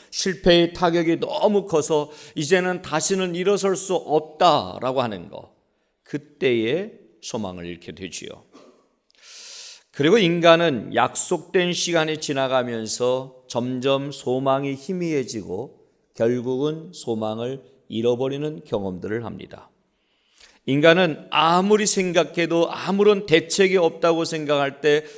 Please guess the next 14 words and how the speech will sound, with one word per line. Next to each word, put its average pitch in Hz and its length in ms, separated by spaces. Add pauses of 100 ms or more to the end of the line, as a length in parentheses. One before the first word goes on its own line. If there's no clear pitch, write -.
그때 - 320
소망을 117 460
잃게 101 240
됩니다. - 460 (140)
그렇다면 78 680 (760)
우리는 160 280
소망할 175 600
만한 165 420
것이 170 640 (160)
전혀 143 420
없다는 160 600
말인가 143 640
하는 117 160
거죠. 87 260